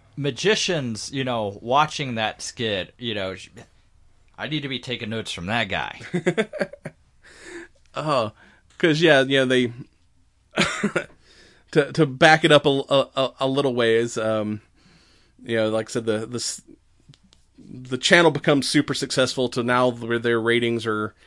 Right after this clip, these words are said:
Speaker 2: are outdoing the local cable station, and, and they're now in direct competition. Well, his uncle who owns the station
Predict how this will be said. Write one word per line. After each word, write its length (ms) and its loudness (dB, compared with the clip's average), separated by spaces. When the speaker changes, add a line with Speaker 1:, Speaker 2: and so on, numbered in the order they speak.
Speaker 2:
are 180 0
outdoing 600 2
the 100 0
local 320 0
cable 380 0
station, 600 -4
and, 240 -6
and 200 -6
they're 180 0
now 240 -2
in 100 -4
direct 320 -2
competition. 760 -4
Well, 220 4
his 380 4
uncle 340 2
who 140 2
owns 340 2
the 80 -10
station 640 -4